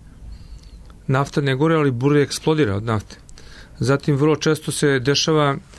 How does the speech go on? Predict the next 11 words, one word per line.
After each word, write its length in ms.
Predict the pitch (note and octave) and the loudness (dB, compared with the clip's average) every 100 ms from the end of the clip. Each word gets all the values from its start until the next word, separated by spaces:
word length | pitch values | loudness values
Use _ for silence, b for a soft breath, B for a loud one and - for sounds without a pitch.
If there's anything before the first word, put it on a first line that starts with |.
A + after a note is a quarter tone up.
| B B B - | B B B 0
prilikom 400 | D3 D3 D#3 B2+ | 2 2 0 0
paljenja, 640 | D3+ D3+ D#3 D3 C#3+ B2+ - - - - - | 0 0 2 4 2 0 -4 -20 -20 -20 -4
paljenja, 640 | D3+ D#3+ D#3 D3+ C#3+ C3+ - B B B | 0 2 2 4 2 0 -4 B B B
a, 220 | - B2+ | -2 0
benzine, 520 | B2 C#3+ C3 C#3 D#3+ F3 - - - - - - | 2 2 2 2 2 -2 -10 -20 -20 -20 -16 -4
zahvati, 540 | A#2+ D3 - D3+ D#3 | 0 0 0 0 0
ako 240 | C#3 C#3 D#3+ | 0 0 2
ima 140 | D3+ | 4
odela 380 | C#3 B2 D#3 C3+ | 2 2 2 0
koja 220 | - C3 | 0 0
je 140 | B2 | 0